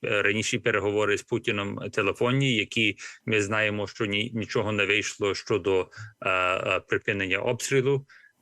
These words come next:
Е, то, е, я, якби був прес-конферен-, якби була прес-конференція, то мінімально я би думав, е, не що, не про подарунків, але щоб було якийсь контракт, що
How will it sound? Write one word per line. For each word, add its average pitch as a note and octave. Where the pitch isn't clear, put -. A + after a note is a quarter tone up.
Е, G2+
то, A2
е, G#2
я, G#2+
якби A2+
був C3+
прес-конферен-, D3+
якби A2
була A#2
прес-конференція, C#3
то C3+
мінімально A#2+
я B2
би A#2
думав, A#2
е, G#2
не A#2+
що, A2+
не A2
про A2+
подарунків, C3+
але A#2
щоб G#2+
було B2
якийсь A2+
контракт, B2
що G#2